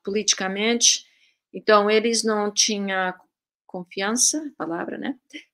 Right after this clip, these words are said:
Confiança em mim e eu não tinha confiança em eles, <laughs> porque a gente não sabe que lado ninguém tá.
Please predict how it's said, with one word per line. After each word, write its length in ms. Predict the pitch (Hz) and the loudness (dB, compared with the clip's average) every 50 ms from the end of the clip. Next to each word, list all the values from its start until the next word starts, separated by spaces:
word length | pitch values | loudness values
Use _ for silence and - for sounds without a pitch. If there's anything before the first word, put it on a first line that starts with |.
| _ | _
Confiança 760 | - - 202 196 - - 214 214 220 240 240 - - 247 247 | -8 -8 -6 -6 -2 0 0 2 4 6 6 6 4 4 0
em 180 | - - 220 208 | -2 -2 -2 0
mim 360 | 208 220 226 240 247 240 226 | 0 2 2 4 4 2 4
e 40 | 214 | 2
eu 100 | 214 214 | 2 2
não 100 | 208 214 | 2 0
tinha 240 | 208 - - 202 196 | -2 -4 -4 -6 -6
confiança 580 | - - 196 185 - 190 180 180 175 - - 185 | -10 -12 -14 -12 -10 -6 -4 -2 -2 -2 -2 -2
em 120 | 175 156 | -2 -2
eles, 260 | 151 160 - - - | -2 0 2 2 2
<laughs> 20 | - | 2
porque 240 | - - - - | 0 -4 -6 -2
a 20 | 185 | 0
gente 280 | - 226 208 - - | 0 0 0 -2 -4
não 80 | 254 233 | -4 -2
sabe 340 | - - 208 180 190 180 - - | 2 2 2 2 2 -4 -8 0
que 180 | - - 320 | 4 4 6
lado 440 | 208 190 185 170 180 180 - 208 - _ _ _ _ - | 6 6 4 4 4 2 0 -6 -12 _ _ _ _ -6
ninguém 340 | 185 175 156 175 175 185 170 | -4 -2 0 0 0 0 0
tá. 300 | - 156 - - - | 2 2 2 0 -2